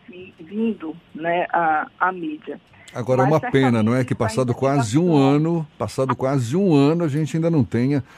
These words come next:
Speaker 2: uma resposta
Speaker 1: Pois
Speaker 2: clara
Speaker 1: é.
Speaker 2: sobre esse episódio
Speaker 1: É.
Speaker 2: que foi, foi marcante, não é? Um, um episódio
Speaker 1: Pois
Speaker 2: inédito
Speaker 1: é,
Speaker 2: na, na,
Speaker 1: pois
Speaker 2: no,
Speaker 1: é.
Speaker 2: no litoral
Speaker 1: É.
Speaker 2: nordestino.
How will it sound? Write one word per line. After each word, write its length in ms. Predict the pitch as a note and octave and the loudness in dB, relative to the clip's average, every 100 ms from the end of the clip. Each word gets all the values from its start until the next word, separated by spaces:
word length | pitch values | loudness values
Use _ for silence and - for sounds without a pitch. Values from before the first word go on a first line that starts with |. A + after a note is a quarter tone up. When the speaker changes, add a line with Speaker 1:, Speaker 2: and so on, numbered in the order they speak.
| - - - - | -20 -20 -14 -4
Speaker 2:
uma 160 | A2+ | 0
resposta 840 | A#2+ C#3 - - G#2 A2 - - D3 | 0 -2 -4 -6 -4 -4 -8 -4 -4
Speaker 1:
Pois 120 | G3 | -4
Speaker 2:
clara 540 | F#3 A2 A#2 D#3 E3 B2 | -4 -2 0 0 -2 -4
Speaker 1:
é. 40 | |
Speaker 2:
sobre 400 | G2 - F2+ G2+ | -4 -2 0 0
esse 180 | G#2+ - | -4 -4
episódio 480 | A2 G#2+ G2+ C3 C#3+ | -6 -4 -2 -2 -2
Speaker 1:
É. 40 | |
Speaker 2:
que 80 | - | -4
foi, 460 | - C#3+ D#3+ A3 A#3 - - - - - | -2 0 0 0 -4 -12 -20 -16 -16 -18
foi 840 | - - C3+ G3+ C#4+ B3 D#3 B2 G#2+ | -10 -2 0 0 -4 -2 0 2 0
marcante, 840 | G#2+ E3 - - C#3+ A3+ - - G2 | -2 -6 -6 2 2 2 0 -2 -2
não 120 | G#2+ | -2
é? 160 | D#3+ C3 | -2 -2
Um, 680 | G#2 G2 G2 F#2+ G2+ G2+ | -2 -2 0 0 0 0
um 60 | A2 | -2
episódio 480 | A#2+ F#2 G#2 B2 F#3+ | -4 -4 -2 -2 0
Speaker 1:
Pois 100 | F3 | 0
Speaker 2:
inédito 580 | A2+ B2+ E3+ D#3+ D#3 | 0 0 0 -2 -2
Speaker 1:
é, 40 | A2 | -2
Speaker 2:
na, 140 | G#2+ | 0
na, 100 | G#2 | 0
Speaker 1:
pois 120 | G#2 G#2 | 0 0
Speaker 2:
no, 280 | G#2 F#2+ | 0 -2
Speaker 1:
é. 60 | G2 | 0
Speaker 2:
no 140 | G#2 | 0
litoral 360 | G#2+ A2 G2+ G2+ | 0 -2 -4 -2
Speaker 1:
É. 120 | G2+ | -2
Speaker 2:
nordestino. 560 | - F#2+ - A2 C3+ | -2 -4 -6 -4 -2